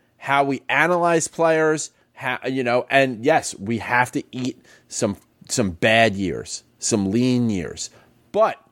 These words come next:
having got, having Cole,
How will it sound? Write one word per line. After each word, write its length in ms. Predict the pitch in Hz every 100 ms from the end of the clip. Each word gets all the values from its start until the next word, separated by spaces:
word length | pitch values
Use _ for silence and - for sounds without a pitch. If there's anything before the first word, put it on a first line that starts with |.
| _ _ _ _ _ _ _ _ _ _ _ _ _ _ _ -
having 400 | - 143 165 160
got, 300 | 151 143 113
having 340 | 117 143 156
Cole, 380 | - 120 87 71